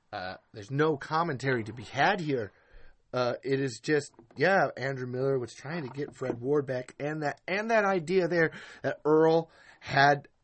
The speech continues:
his mind on a much higher ball, which if you, after the second movie, you would just have to assume that.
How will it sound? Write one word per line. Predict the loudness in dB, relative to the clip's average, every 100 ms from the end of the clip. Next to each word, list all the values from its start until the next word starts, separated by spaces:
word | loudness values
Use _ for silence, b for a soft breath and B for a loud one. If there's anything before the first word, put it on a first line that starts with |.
| -10
his | -8 -4
mind | 0 2 0 -2
on | -4
a |
much | -6 -8 -4 -2 -2 -2
higher | -2 -2
ball, | -4 -8 -8
which | -10 -8
if | -6 -4
you, | -4 -4
after | -6 -4 -2
the | -2
second | 0 -2 -2 -4
movie, | -6 -6 -10 B B B
you | -6 -4
would | -4 -6
just | -8 -2
have | 0 0 -2
to | -8
assume | -6 -8 -8
that. | -10 -14